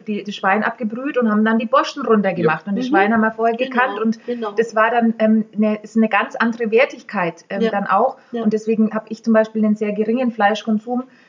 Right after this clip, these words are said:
Speaker 1: ähm, weil ich halt einfach die Wertigkeit kenne.
Speaker 3: Mhm.
Speaker 1: Und natürlich esse ich gern mal Bratwurst und, äh, mein, meine, mein, mein Schnitzel. Ich war aber auch jahrelang beispielsweise Vegetarierin und
Speaker 3: Mhm.
Speaker 1: hab das dann eben für mich gesagt. Und dieses, ich find's gut, wenn man da nicht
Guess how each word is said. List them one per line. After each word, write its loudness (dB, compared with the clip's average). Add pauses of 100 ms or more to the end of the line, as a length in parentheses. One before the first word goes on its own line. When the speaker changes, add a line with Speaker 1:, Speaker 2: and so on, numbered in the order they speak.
(120)
Speaker 1:
ähm, 2
weil 0
ich -2
halt -2
einfach -2 (340)
die -4
Wertigkeit -2
kenne. 0
Speaker 3:
Mhm. -4
Speaker 1:
Und -6
natürlich -8
esse -6
ich -10 (180)
gern -2
mal 0
Bratwurst -6
und, -6 (240)
äh, 0
mein, -2
meine, -4
mein, -6
mein -8
Schnitzel. -12
Ich -12
war 2
aber 2
auch -2
jahrelang 0
beispielsweise -4
Vegetarierin -2
und -2
Speaker 3:
Mhm. 2
Speaker 1:
hab -2
das -8
dann -2
eben -2
für -10
mich -4
gesagt. -10
Und -2
dieses, -4 (380)
ich -18
find's 0
gut, -4
wenn 0
man 0
da -2
nicht -2